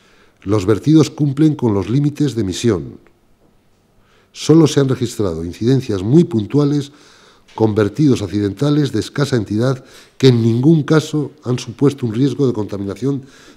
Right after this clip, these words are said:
de las aguas del lago". Estos son los informes oficiales. Y coinciden los dos informes oficiales. Uno, se puede hacer eco de estos informes oficiales o no. Pero es que el viernes pasado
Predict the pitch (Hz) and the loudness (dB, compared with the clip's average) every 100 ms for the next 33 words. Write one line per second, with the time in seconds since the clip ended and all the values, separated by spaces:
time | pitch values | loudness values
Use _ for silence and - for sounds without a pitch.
0 | - 104 95 127 135 139 107 87 120 135 | -6 -4 -4 -4 -2 -2 -4 -4 -2 -2
1 | 80 - _ _ _ _ _ _ _ _ | -6 -12 _ _ _ _ _ _ _ _
2 | _ _ _ - 131 165 135 98 98 92 | _ _ _ -6 0 0 0 -4 -6 -6
3 | 82 73 71 65 50 - - _ _ _ | -8 -12 -14 -16 -16 -20 -20 _ _ _
4 | _ 95 - 104 - 165 170 123 120 127 | _ -14 -8 -6 0 4 6 4 2 -2
5 | 113 120 113 95 90 76 58 92 - _ | -2 -2 -4 -6 -10 -12 -16 -18 -20 _
6 | - _ 107 135 107 - - - - 90 | -20 _ 0 2 2 -2 -20 -20 -16 -10
7 | 101 - 107 110 98 92 95 95 98 104 | -8 -4 -4 -4 -4 -6 -8 -8 -6 -4
8 | 104 113 147 160 139 - _ _ _ _ | -2 -2 0 0 -4 -10 _ _ _ _
9 | _ - 110 151 - - _ _ _ _ | _ -4 -2 -2 -4 -20 _ _ _ _
10 | _ - 85 90 117 117 117 123 131 135 | _ -8 -8 -6 -4 -2 0 0 -2 -2
11 | 123 135 143 139 | -4 -2 -2 -4